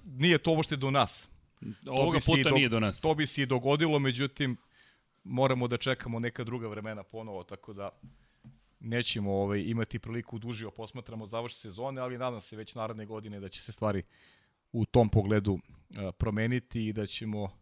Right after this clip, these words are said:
Speaker 1: biti deo Formule jedan, pa makar na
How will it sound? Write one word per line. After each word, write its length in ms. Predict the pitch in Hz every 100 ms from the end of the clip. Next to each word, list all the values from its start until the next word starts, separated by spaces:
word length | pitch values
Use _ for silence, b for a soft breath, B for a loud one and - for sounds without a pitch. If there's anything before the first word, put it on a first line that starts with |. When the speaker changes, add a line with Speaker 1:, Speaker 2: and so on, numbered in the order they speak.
| _ _ _ _ _ _ _
Speaker 1:
biti 380 | 113 120 - 113
deo 240 | 110 113
Formule 460 | 101 117 110 107 101
jedan, 260 | 110 107 92
pa 260 | - 104
makar 400 | 101 104 - 101
na 220 | 101 98